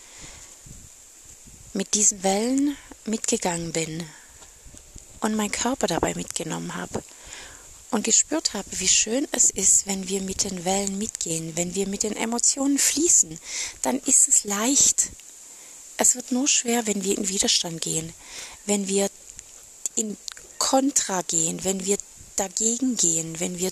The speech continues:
Druck erzeugen, wenn wir es nicht wollen, wenn wir es nicht annehmen können.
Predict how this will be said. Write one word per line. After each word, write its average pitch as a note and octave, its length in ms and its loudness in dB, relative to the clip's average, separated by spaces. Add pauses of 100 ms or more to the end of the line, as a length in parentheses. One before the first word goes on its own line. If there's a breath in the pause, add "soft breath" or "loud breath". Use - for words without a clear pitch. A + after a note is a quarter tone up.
(120)
Druck - 460 -4
erzeugen, E3+ 680 0 (1700 loud breath)
wenn G3+ 200 0
wir G#3 80 4
es - 140 6
nicht G3+ 240 2
wollen, F#3+ 500 4
wenn E3+ 180 -2
wir F3+ 80 0
es - 140 4
nicht - 260 2
annehmen A3+ 500 2
können. D#3+ 500 -2